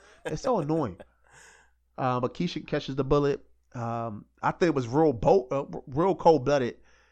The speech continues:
Speaker 2: that Keisha, like, ex-, uh, basically executed her. Like, she was standing
Speaker 1: Yeah.
Speaker 2: over top of her. She's begging, "Think about my son. Think about him." And Tasha didn't think about nothing but her son and put a bullet
Speaker 1: Right.
Speaker 2: in, um, in Keisha's head.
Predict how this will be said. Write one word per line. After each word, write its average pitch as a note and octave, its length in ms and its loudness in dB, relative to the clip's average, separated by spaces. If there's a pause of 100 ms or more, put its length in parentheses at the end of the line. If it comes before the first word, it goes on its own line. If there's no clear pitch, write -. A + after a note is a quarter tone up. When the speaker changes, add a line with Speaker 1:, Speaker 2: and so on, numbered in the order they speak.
(340)
Speaker 2:
that A#2+ 380 0 (500)
Keisha, C3+ 300 -4
like, G#2+ 180 -2
ex-, D#3+ 200 0 (240)
uh, C3+ 160 -8
basically F3 380 -2
executed B2+ 480 -6
her. D2+ 120 -18 (240)
Like, A#2+ 80 -4
she D3 100 -2
was A#2 160 -8 (160)
standing E3+ 300 0
Speaker 1:
Yeah. E3 40 6
Speaker 2:
over D#3 80 4
top D3+ 240 6
of D3+ 100 4
her. C#3+ 120 2
She's A#2+ 240 -8
begging, C#3+ 460 -2
"Think D#3+ 200 -6
about D3 240 -2
my G#2 100 -2
son. D#3 420 0
Think D3+ 140 -4
about C#3+ 260 0
him." D3+ 320 -2 (500)
And A#2 320 -4
Tasha C3+ 380 4 (120)
didn't A#2+ 160 -2
think A#2+ 120 -4
about A#2+ 180 0
nothing B2 160 -2
but A#2 160 0
her D#3+ 160 10
son G#2 380 -4 (540)
and A#2 120 -6
put B2 120 0
a A2+ 40 0
bullet A#2 340 0 (340)
Speaker 1:
Right. A2+ 100 -6
Speaker 2:
in, G#2+ 80 -6
um, G#2 420 -8 (1000)
in C3+ 80 -4
Keisha's B2+ 320 -4
head. D#3+ 320 4